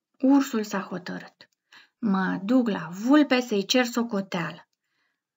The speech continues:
Dar, dar și reata vulpe știe cum să se ferească de mânia ursului. Ea ieșise din vizuină și se vârâse deja în scorbura unui copac.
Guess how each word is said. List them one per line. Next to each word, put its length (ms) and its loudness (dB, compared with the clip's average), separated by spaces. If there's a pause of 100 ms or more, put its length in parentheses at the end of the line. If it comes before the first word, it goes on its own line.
(1500)
Dar, 480 -8 (2250)
dar 320 -2
și 360 0
reata 400 4
vulpe 800 -4
știe 520 0
cum 140 2
să 120 -2
se 160 0
ferească 560 0
de 160 -2
mânia 460 0
ursului. 580 -6 (800)
Ea 500 0
ieșise 580 6
din 180 6
vizuină 840 0 (600)
și 240 -2
se 180 -2
vârâse 520 2
deja 680 0
în 220 -2
scorbura 880 0
unui 260 0
copac. 760 -8